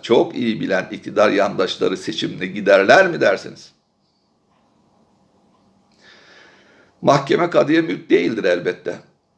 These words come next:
Bir kişi oturduğu makamdan kalkmıyor ya da kalkmak istemiyorsa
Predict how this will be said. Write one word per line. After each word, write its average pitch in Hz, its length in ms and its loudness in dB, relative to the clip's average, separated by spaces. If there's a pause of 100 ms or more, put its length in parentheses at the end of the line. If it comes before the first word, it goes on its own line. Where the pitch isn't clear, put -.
(180)
Bir - 220 0
kişi - 380 -2 (360)
oturduğu 104 640 0
makamdan 101 680 0
kalkmıyor 104 720 0 (380)
ya 104 140 0
da - 320 2 (320)
kalkmak 110 520 0
istemiyorsa 104 840 -4